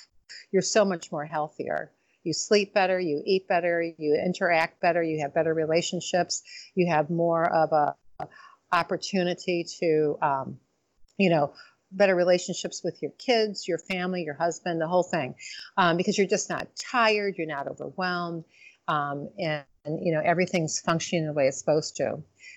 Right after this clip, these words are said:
So I use the, um, analogy, um, of, like, a Swiss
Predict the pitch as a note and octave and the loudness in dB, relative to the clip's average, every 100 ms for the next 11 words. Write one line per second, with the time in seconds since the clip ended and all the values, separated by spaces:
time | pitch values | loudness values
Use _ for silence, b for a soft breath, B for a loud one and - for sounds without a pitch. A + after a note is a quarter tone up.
0 | B B - A#3+ A3 G#3+ - _ _ - | B B -2 0 4 4 2 _ _ 0
1 | G#3 C4 F4 B3 F#3 D3+ C#3+ C#3 D3+ _ | 2 2 0 -2 0 0 -2 -8 -10 _
2 | - - - - - F3+ D#3+ D#3+ - D3 | -20 -20 -20 -20 -8 -6 -4 -6 -6 -6
3 | C#3+ C#3+ - F#3 E3+ E3+ E3 D#3+ C#3+ F#3 | -6 -10 -4 0 2 2 0 -2 -2 -4
4 | - _ _ _ - E3+ D#3 D3+ D3 F#3 | -12 _ _ _ -4 -2 0 -2 -6 -12
5 | _ - E3+ D#3+ D#3+ D#3+ D#3+ E3+ - G3+ | _ -2 0 0 -2 -4 -2 -4 -2 -2
6 | F#3 | -2